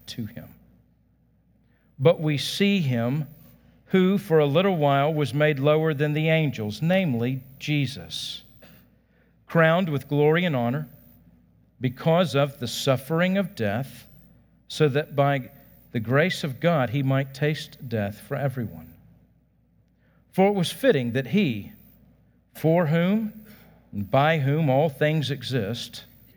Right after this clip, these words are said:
is bringing many sons to glory, should make the founder of their salvation perfect through suffering. For he who sanctifies and those who are sanctified all have one source.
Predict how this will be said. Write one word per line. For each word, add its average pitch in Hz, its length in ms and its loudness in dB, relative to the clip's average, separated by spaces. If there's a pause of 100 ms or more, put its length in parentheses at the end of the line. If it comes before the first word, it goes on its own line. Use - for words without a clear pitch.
(400)
is 170 180 2
bringing 180 600 2
many 185 260 2
sons 156 560 0
to 170 140 -2
glory, 147 440 0 (360)
should 190 340 0
make 240 320 2
the 160 140 0
founder 247 520 2
of 190 240 0
their 208 200 4
salvation 170 880 0
perfect 190 560 -2 (260)
through 151 200 0
suffering. 131 600 -2 (340)
For 185 120 2
he 262 140 6
who 208 160 2
sanctifies 190 1040 0 (260)
and 127 140 0
those 208 300 4
who 220 120 2
are 196 100 4
sanctified 151 680 0
all 151 180 2
have 135 260 0
one 135 220 0
source. 143 580 -4